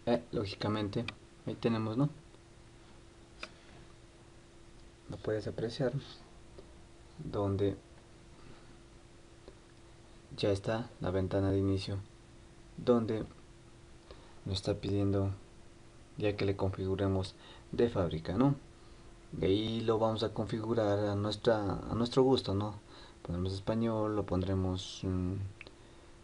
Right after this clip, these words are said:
en, en lo que más le prefiera a usted, ¿no? Y de ahí también necesitaremos, pues, para la activación, si es que van a hacer con la computadora, de ley que vamos a necesitar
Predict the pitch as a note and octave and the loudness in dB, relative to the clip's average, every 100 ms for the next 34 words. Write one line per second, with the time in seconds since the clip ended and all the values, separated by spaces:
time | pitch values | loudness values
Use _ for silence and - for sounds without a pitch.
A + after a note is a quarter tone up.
0 | - A#2+ - - - - A#2+ A#2 A#2+ C3 | -8 -6 -6 -10 -12 -8 0 2 4 6
1 | C#3 B2+ B2+ A#2 A#2+ G#2+ G#2+ A2+ B2 A2+ | 6 6 2 4 4 4 2 4 6 6
2 | G#2 G#2 G2+ G#2+ G#2 A2 B2 C3 B2+ A#2+ | 4 4 2 2 2 4 6 6 6 2
3 | - A2+ G#2+ G#2+ G2+ G#2+ G2 G#2 G2+ G2 | 2 2 4 0 0 -2 0 2 2 2
4 | G2+ G2+ A2+ A#2 - - - - - - | 2 2 2 0 -2 -18 -14 -10 -10 -10
5 | - - G#2+ G#2+ - B2 A2+ A2 B2 - | -8 2 2 2 4 4 4 2 -2 0
6 | A#2 A2+ A#2 A2 A#2 A#2+ A#2 G#2+ G#2 G2 | 2 2 0 -2 2 4 4 4 4 2
7 | - D#2+ - - - - - - - A#2+ | -2 -6 -14 -20 -20 -20 -20 -20 -4 -2
8 | G#2+ G#2 G#2+ G#2 G#2 G2+ G2 G2 G2 G2+ | 2 4 4 4 4 4 4 4 2 0
9 | G2 G#2+ G#2 | 2 2 2